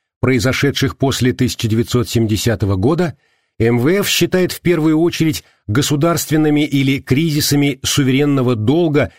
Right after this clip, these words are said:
менее семидесяти, то есть менее одного из шести. Сюда относятся долговые бедствия,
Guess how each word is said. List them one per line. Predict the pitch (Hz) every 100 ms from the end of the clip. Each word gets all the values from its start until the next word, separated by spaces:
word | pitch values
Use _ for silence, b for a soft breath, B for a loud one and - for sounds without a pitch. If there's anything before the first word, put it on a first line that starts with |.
| B
менее | 110 139 156 165
семидесяти, | 151 180 202 196 107 - - 87 - _ _ _ -
то | 139
есть | 123 135
менее | 135 156 156 156
одного | 131 104 123 113
из | 113
шести. | - - 117 - 87 - _ _ _ _ _ _ _ _ _ _ -
Сюда | 139 143 151
относятся | 151 151 123 - 131
долговые | 131 135 135 143
бедствия, | 123 117 160 - 127 120 95